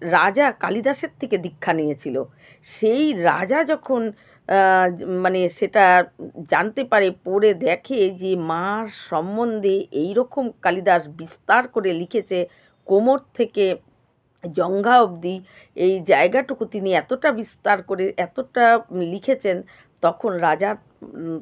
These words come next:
তার মায়ের উপর এগুলো লেখার জন্য কালিদাসের উপর রাগ হয়, তার রাজ্য থেকে তাকে বার করে দেয়। কালিদাস তার রাজ্য থেকে, উম,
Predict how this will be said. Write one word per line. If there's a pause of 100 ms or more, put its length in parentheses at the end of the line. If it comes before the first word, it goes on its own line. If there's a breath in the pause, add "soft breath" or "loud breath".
তার
মায়ের
উপর
এগুলো
লেখার (120)
জন্য
কালিদাসের
উপর
রাগ
হয়,
তার
রাজ্য
থেকে
তাকে (1000)
বার
করে
দেয়। (880 soft breath)
কালিদাস (240)
তার
রাজ্য
থেকে,
উম,